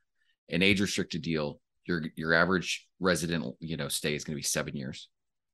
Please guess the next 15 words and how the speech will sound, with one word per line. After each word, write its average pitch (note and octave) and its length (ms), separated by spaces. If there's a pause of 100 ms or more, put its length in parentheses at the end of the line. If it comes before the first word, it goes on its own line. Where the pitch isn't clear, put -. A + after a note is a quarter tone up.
(120)
and F#2 140
the F#2 80
rents F2 300
are F2+ 40
gonna E2 180
be D2+ 180
anywhere D2 320
from, C2+ 520
you E2 120
know, C#2 120 (140)
fifteen F2+ 420
to D#2 60
twenty D#2+ 300
percent - 380
higher D#2 540